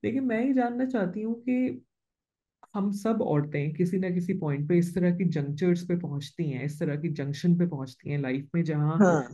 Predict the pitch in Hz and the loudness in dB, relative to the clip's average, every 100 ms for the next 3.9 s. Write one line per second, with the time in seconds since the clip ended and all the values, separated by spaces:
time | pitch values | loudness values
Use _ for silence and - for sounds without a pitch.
0 | - - 180 175 170 175 202 196 170 - | -10 4 6 8 6 4 4 4 0 0
1 | 175 165 160 190 185 175 156 151 135 127 | 0 0 -2 -2 0 2 0 0 -2 -2
2 | 131 131 156 147 170 170 - 151 160 196 | -2 -4 -6 -4 -6 -4 -2 0 2 2
3 | 214 233 190 143 135 175 208 208 226 | 0 0 2 2 2 0 0 -2 -4